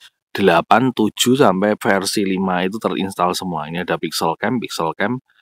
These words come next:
Kemudian ada ma-, Gcam ini banyak sekali. B K K juga bisa.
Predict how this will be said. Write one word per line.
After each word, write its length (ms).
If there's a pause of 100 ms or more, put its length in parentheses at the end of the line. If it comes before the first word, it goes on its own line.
(360)
Kemudian 560
ada 320
ma-, 800 (400)
Gcam 480
ini 80
banyak 240
sekali. 560 (600)
B 160
K 160
K 160
juga 320
bisa. 320